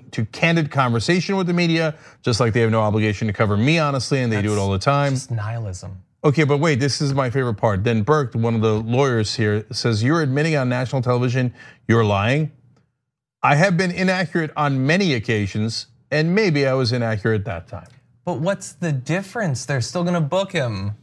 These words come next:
Speaker 1: That's exactly what I wanted to get to. So he just told you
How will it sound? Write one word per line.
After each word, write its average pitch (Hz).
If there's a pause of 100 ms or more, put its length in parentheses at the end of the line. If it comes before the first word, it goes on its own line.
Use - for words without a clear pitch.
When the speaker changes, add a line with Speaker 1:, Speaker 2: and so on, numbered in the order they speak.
(200)
Speaker 1:
That's 127
exactly 110
what 98
I 101
wanted 92
to 87
get 85
to. 101 (1200)
So 139
he 143
just 151
told 156
you 85